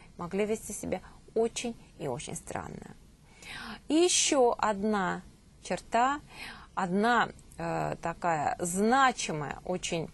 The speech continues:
часть наследия Владимира Соловьёва, которая была востребована на разных уровнях и раз-, <clears throat> разным сознанием двадцатого столетия.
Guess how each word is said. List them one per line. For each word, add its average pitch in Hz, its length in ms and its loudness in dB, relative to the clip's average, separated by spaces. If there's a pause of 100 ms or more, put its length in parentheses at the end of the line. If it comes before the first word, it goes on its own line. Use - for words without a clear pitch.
(1160)
часть 220 360 2
наследия 190 680 2
Владимира 185 540 2
Соловьёва, 240 720 -2 (480)
которая 294 480 4
была 214 500 4
востребована 226 1000 2 (240)
на 180 140 -2
разных 175 440 0
уровнях 165 380 -4 (400)
и 185 280 2
раз-, 214 400 2
<clears throat> - 40 -6
разным 226 560 4
сознанием 214 640 -2
двадцатого 151 600 -4
столетия. - 680 -8